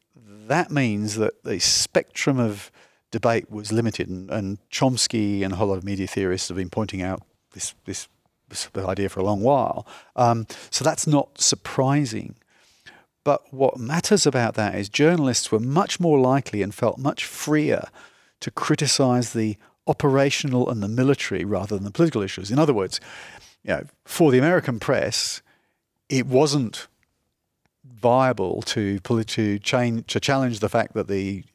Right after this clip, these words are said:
um, American army had been sent to invade Iraq, but we can have a good go at the, um, the army for stuffing up Fallujah or whatever. In fact, they weren't that critical, but I mean,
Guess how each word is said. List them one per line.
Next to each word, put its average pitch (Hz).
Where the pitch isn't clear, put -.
um, 95
American 110
army 101
had 90
been 95
sent 98
to -
invade 92
Iraq, 127
but 120
we 135
can 113
have 127
a 113
good 110
go 110
at 104
the, 95
um, 98
the 98
army 117
for 98
stuffing 113
up 104
Fallujah 104
or 95
whatever. 113
In 120
fact, -
they -
weren't 113
that -
critical, -
but -
I 104
mean, 110